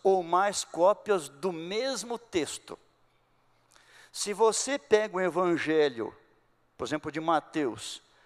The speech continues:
e outro de Marcos, e vê uma diferença, isso não é variante, porque são textos diferentes.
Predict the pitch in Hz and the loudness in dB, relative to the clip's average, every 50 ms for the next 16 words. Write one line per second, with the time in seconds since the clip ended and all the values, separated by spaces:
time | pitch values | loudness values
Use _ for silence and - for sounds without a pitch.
0 | _ _ - - _ _ _ - 143 160 160 170 202 214 - 196 165 175 190 180 | _ _ -20 -20 _ _ _ -8 -4 2 4 4 4 2 0 -8 -10 -10 -8 -8
1 | 165 160 165 160 156 151 139 - - - - 117 107 135 117 127 170 185 165 147 | 0 2 4 4 4 4 2 -2 -6 -12 -12 -10 -10 -8 -4 0 0 0 0 -2
2 | 143 - 185 165 143 170 233 262 214 - - - 104 - - - - - _ _ | -4 -4 -2 0 0 0 -2 -4 -4 -6 -6 -6 -8 -12 -14 -20 -20 -20 _ _
3 | - 160 180 185 - - 247 233 240 254 254 220 269 262 247 240 233 196 135 - | -10 -6 -6 -6 -6 -6 -6 -4 -2 -2 0 0 0 -2 0 -2 -2 -4 -4 -8
4 | - - - _ _ _ _ _ _ _ _ _ _ _ _ _ _ 139 131 - | -14 -16 -16 _ _ _ _ _ _ _ _ _ _ _ _ _ _ -12 -8 -6
5 | 160 - 190 180 170 - - - 208 139 147 - - 175 170 - - 175 156 139 | -4 -2 -2 -4 -6 -8 -4 -2 0 0 0 -2 -2 -8 -10 -10 -6 -4 -4 -4
6 | 123 - - - - - - - | -4 -6 -12 -18 -20 -20 -20 -20